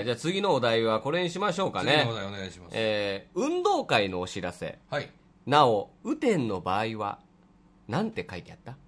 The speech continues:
Speaker 2: 雨天の場合は、点点点。
Speaker 1: なるほど。
Speaker 2: これ何書いてあったにしましょうかね。
Speaker 1: なるほどね。
Speaker 2: まあ、いろいろあります。普通だったらね、雨天の場合は、あのー、中止にします。
Speaker 1: はい。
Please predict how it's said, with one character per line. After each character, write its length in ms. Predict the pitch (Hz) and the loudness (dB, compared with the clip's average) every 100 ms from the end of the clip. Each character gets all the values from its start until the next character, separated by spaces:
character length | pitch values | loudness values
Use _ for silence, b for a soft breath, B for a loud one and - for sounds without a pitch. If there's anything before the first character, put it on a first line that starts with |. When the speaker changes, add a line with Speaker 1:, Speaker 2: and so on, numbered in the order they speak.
| - - | -20 -8
Speaker 2:
雨 140 | 180 | -2
天 260 | 180 151 127 | 2 2 2
の 120 | 123 | 2
場 160 | 143 | 4
合 80 | 156 | 4
は、 240 | 170 233 - | 2 0 -2
点 280 | 110 95 | -6 -8
点 240 | 85 87 80 | -8 -10 -10
点。 160 | - | -4
Speaker 1:
な 100 | 160 185 | 0 2
る 60 | |
ほ 120 | 165 | 2
ど。 80 | 131 | 0
Speaker 2:
こ 100 | 165 | 2
れ 60 | 151 | 4
何 240 | 143 123 | 4 2
書 80 | 95 | -4
い 80 | 85 | -8
て 160 | - 80 | -10 -14
あ 40 | |
っ 40 | - | -12
た 60 | 107 | -10
に 100 | 104 | -10
し 80 | - | -10
ま 100 | 104 | -8
し 40 | |
ょ 60 | 107 | -8
う 60 | 104 | -4
か 60 | |
ね。 60 | 139 | -4
Speaker 1:
な 0 | |
る 100 | 170 170 B B B | -4 -10 B B B
ほ 80 | - | -20
ど 20 | |
ね。 100 | - | -20
Speaker 2:
ま 600 | 247 294 196 160 127 107 95 | -2 4 6 6 6 4 -2
あ、 80 | - - _ - _ _ - - | -10 -20 _ -20 _ _ -20 -4
い 40 | |
ろ 100 | 165 | 0
い 20 | |
ろ 60 | 151 | 2
あ 40 | |
り 60 | 107 | 0
ま 80 | 107 | -2
す。 80 | 135 | -6
普 100 | 147 | -4
通 140 | 151 | 0
だ 60 | 135 | 0
っ 20 | |
た 80 | 139 | 0
ら 20 | |
ね、 60 | |
雨 140 | 196 175 | -4 0
天 200 | 160 131 | 2 2
の 120 | 117 | 2
場 180 | 131 143 | 4 4
合 80 | 147 139 | 2 4
は、 380 | 139 127 123 - - | 6 6 4 -4 -8
あ 200 | 113 104 | -6 -4
の 840 | 98 95 90 87 85 85 85 82 | -6 -6 -8 -8 -10 -10 -10 -12
ー、 40 | 87 | -14
中 100 | 92 | -14
止 180 | 85 82 | -14 -14
に 100 | 82 | -12
し 100 | 92 | -12
ま 120 | 90 | -12
す。 160 | - | -10
Speaker 1:
は 60 | |
い。 60 | 85 | -12